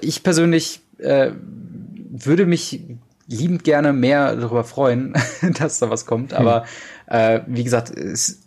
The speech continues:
Speaker 1: Arena im Allgemeinen und Historic im Speziellen sind so Sachen, ich hab das Gefühl, ich bin da momentan so ein bisschen raus.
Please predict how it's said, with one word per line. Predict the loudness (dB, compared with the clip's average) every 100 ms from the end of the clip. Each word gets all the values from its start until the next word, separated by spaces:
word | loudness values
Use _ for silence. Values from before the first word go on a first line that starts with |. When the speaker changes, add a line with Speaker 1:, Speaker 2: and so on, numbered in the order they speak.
| _ _ _
Speaker 1:
Arena | 0 2 4
im | 4
Allgemeinen | 4 2 2 2 2
und | 0
Historic | -2 0 0 0
im | -6
Speziellen | -8 -6 0 2 2 2
sind | -2
so | 0
Sachen, | 0 0 -2 -6 -10 _ _ _ _ _ _ _ -6
ich | -2
hab | 0
das | -2
Gefühl, | 0 2
ich | 2
bin | 0
da | 2
momentan | 2 0 -2 -2
so | -4
ein |
bisschen | -6 -6
raus. | -6 -2 -2 -2 -6